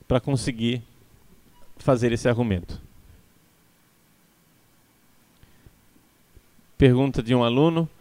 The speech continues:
se o pensamento de Santo Anselmo é dedutivo. Sim, o pensamento de Santo Anselmo é dedutivo. E é exatamente aqui que está a dificuldade. Santo Tomás,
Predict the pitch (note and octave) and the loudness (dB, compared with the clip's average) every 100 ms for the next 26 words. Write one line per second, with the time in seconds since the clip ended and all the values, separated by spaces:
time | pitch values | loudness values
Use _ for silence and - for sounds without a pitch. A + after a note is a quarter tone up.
0 | - - _ - - D3 D#3 D#3+ - C#3+ | -20 -20 _ -12 6 6 6 2 2 2
1 | D3 - C3+ D3+ D3 C#3+ A#2+ C#3+ D3 C#3+ | 2 0 -2 0 2 0 2 2 4 2
2 | B2 C#3 B2+ - A#2+ A2+ G#2 - B2 - | 2 0 0 0 -2 -2 -4 -4 -2 0
3 | D3 - C#3 C3+ D3 C3+ C3 - D3+ D#3 | 0 0 0 -2 -4 -2 -2 2 0 -2
4 | - D#3+ D#3+ E3 D#3+ - C#3+ A2+ G#2+ - | -2 0 2 0 -2 0 0 0 -4 -14
5 | _ _ - _ C3+ C#3+ D3 C3 F3 F#3+ | _ _ -20 _ 2 4 4 4 4 4
6 | D#3 E3 D#3+ D#3 - D#3+ D3 E3 E3 D#3 | 0 -2 -2 -4 -2 -2 0 -2 -2 2
7 | C#3 A#2 - - - - _ _ _ _ | 2 2 -4 -20 -20 -20 _ _ _ _
8 | _ _ - _ _ _ _ _ - - | _ _ -20 _ _ _ _ _ -6 4
9 | F#3 F#3+ F3 D3+ C#3 F#3 E3+ - - - | 4 4 0 2 4 2 0 -4 -14 -20